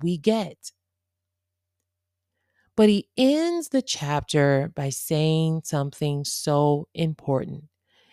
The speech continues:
He says that we are to earnestly desire the most helpful gifts. Are we desiring spiritual gifts?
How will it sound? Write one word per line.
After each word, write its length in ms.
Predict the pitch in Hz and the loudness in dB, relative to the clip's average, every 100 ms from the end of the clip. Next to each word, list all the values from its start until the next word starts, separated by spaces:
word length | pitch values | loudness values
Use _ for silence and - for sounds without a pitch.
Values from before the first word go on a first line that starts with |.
| _ | _
He 220 | - 180 | -4 -2
says 580 | 160 - 240 226 220 214 | -2 2 4 6 6 4
that 140 | 170 | 2
we 200 | 151 170 - | 2 0 0
are 240 | 156 160 165 - | 2 2 0 -4
to 160 | 143 - - | -6 -8 -4
earnestly 920 | 160 175 226 254 - 180 151 131 - 143 | 0 2 2 0 -4 -4 -2 -4 -8 0
desire 800 | 185 165 170 165 151 139 - - _ _ - | 0 2 0 2 0 -4 -10 -14 _ _ 0
the 120 | 170 | 2
most 760 | 147 143 160 160 160 160 - - _ _ _ _ _ | 2 2 4 4 4 0 -6 -16 _ _ _ _ _
helpful 920 | - - 220 160 - 160 147 139 143 _ _ _ 135 | -10 2 4 4 0 2 4 2 -2 _ _ _ -8
gifts. 540 | 151 123 - - - _ _ _ _ _ _ _ _ _ _ _ _ _ _ _ _ _ _ _ _ _ _ _ _ _ _ _ _ _ _ _ _ - | -6 -6 -8 -12 -12 _ _ _ _ _ _ _ _ _ _ _ _ _ _ _ _ _ _ _ _ _ _ _ _ _ _ _ _ _ _ _ _ 0
Are 180 | 214 | 4
we 180 | 240 277 | 4 4
desiring 680 | 311 254 175 175 208 214 220 | 4 4 4 4 4 4 2
spiritual 480 | - 226 220 220 226 | 2 2 2 2 0
gifts? 500 | 214 254 320 - | 0 -2 -4 -8